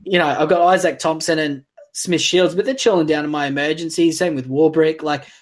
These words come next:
you know, I'm just, I'm gonna work out which one of Warbrick and Sloan I'm gonna play this week, but it's gonna be Sloan 'cause he's a fullback and he's got a better matchup. But, you know, like, you know, I need, I'm looking at guys like Cartwright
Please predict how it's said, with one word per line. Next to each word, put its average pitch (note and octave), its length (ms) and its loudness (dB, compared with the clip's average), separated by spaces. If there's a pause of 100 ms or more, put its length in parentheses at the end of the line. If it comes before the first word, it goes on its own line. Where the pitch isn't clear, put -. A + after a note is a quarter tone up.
you E3 60 -4
know, D#3+ 120 0
I'm D#3+ 160 -2
just, D#3+ 240 -4
I'm D#3 120 -4
gonna D#3+ 180 -2
work D3 300 -4
out C#3+ 200 -4
which C#3+ 200 -4
one D3 120 -6
of C#3 100 -8
Warbrick C3+ 400 -2
and C3 120 -6
Sloan C3+ 320 -4
I'm D3+ 60 -2
gonna C3+ 160 -2
play B2 240 -8
this B2 160 -6
week, C3 160 -6
but B2+ 80 -10
it's B2 140 -12
gonna B2 120 -8
be A2+ 140 -10
Sloan B2+ 340 -6
'cause B2 140 -12
he's A#2+ 160 -10
a B2+ 60 -10
fullback B2 440 -4
and B2 60 -6
he's B2 100 -8
got B2+ 140 -6
a - 20 -8
better A#2 160 -8
matchup. - 460 -6 (720)
But, D#3 200 -2
you D3 80 2
know, C#3 160 2
like, C#3 200 0 (160)
you D3 100 0
know, D3 220 2
I D#3 80 2
need, D#3 260 0
I'm D3 160 0
looking G3+ 320 4
at E3+ 220 0 (240)
guys D#3 320 2
like C3+ 140 -10
Cartwright D3 760 -2